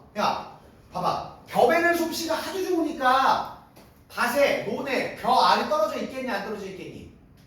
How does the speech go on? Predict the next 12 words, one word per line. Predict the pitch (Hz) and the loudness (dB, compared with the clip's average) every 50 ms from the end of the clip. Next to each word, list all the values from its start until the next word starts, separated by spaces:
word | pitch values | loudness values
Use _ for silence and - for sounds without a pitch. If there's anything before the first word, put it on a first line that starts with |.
| - _ | -20 _
안 | - - - 175 - | -14 -12 -10 -8 -6
떨어져 | 262 262 269 269 262 254 | -4 -2 -2 -2 -2 -2
있겠지? | 240 - 220 214 214 - - - - - - - - - - - - - - - - | -4 -4 -4 -4 -4 -6 -8 -10 -10 -12 -14 -18 -20 -20 -20 -20 -20 -20 -20 -18 -8
맞아? | - 165 165 226 247 233 - - - - - - - - - - - - | -6 -4 -2 -2 -2 -2 -4 -8 -14 -18 -18 -18 -16 -16 -16 -16 -16 -16
볼까? | - 139 - 196 - - - - - - - - - - - - - - - - - - - - - - - - - | -14 -12 -8 -8 -6 -6 -8 -10 -16 -18 -20 -20 -20 -20 -20 -18 -12 -10 -10 -10 -10 -14 -18 -20 -20 -20 -20 -20 -16
한 | - 240 277 269 | -14 -10 -10 -4
털도 | 254 269 269 269 262 | -2 0 0 0 0
남김없이 | 240 - 180 180 196 185 175 - - 226 226 - | -2 -2 -2 -4 -4 -4 -4 -4 -4 -6 -6 -8
관창에다 | - - - - 190 196 165 160 214 240 | -8 -8 -8 -8 -8 -6 -6 -4 -4 -4
바쳤답니다. | - 202 - 220 220 - 220 180 160 - 151 156 | -4 -4 -6 -6 -6 -6 -6 -6 -6 -8 -8 -8
관창은 | 156 185 190 - 247 262 262 214 | -6 -6 -6 -6 -6 -6 -6 -6
누구냐? | - 202 208 214 | -6 -6 -6 -6